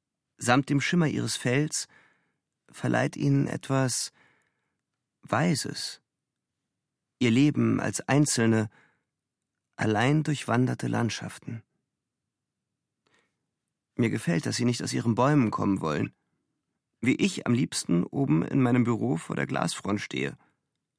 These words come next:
Aussicht auf den Rhein. Gar nicht gern nass werden. Ich mag Regen auch nicht. Und sich über ihrem Nest ein Blätterdach bauen. Dass sie so spät erst Mann werden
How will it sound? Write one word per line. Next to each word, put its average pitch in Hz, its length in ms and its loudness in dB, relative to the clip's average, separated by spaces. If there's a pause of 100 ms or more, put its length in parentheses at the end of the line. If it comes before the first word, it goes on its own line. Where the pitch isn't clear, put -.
(120)
Aussicht 180 420 0
auf - 80 -10
den 127 120 -2
Rhein. 120 380 -2 (1300)
Gar - 140 -6
nicht - 200 -8
gern 110 200 -2
nass 127 300 0
werden. 92 320 -6 (880)
Ich 131 140 -2
mag 180 200 4
Regen 196 200 0
auch - 180 -4
nicht. 120 320 -8 (1040)
Und 185 220 8
sich 190 320 -4
über 139 160 2
ihrem 127 300 2
Nest 110 360 0
ein 120 140 0
Blätterdach 110 480 -2
bauen. - 360 -6 (1400)
Dass - 140 -6
sie 104 100 -4
so 101 100 -4
spät 127 300 0
erst - 220 -4
Mann 131 280 6
werden 104 340 0